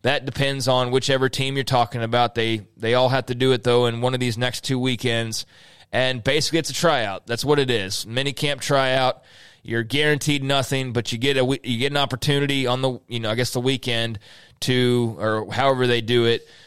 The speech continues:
to go and work out and try and make the team and impress somebody and maybe get a practice squad spot or something like that eventually. But it's better than nothing. Uh, and so cool for guys like Gavin Holmes and Jacob Gall and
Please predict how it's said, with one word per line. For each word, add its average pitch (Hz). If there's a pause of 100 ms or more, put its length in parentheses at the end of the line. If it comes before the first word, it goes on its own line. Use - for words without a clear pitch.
(140)
to 123
go 127
and 147
work 151
out 160
and 127
try 151
and 160
make 170
the -
team 170
and 175
impress 170
somebody 117
and 117
maybe 135
get 147
a 139
practice 139
squad 117
spot 113
or 113
something 135
like 131
that 135
eventually. 117
But 110 (340)
it's 117
better -
than 175
nothing. 131 (160)
Uh, 117
and 120
so 127
cool 156
for 139
guys 135
like 131
Gavin 131
Holmes 131
and 120
Jacob 123
Gall 120
and 110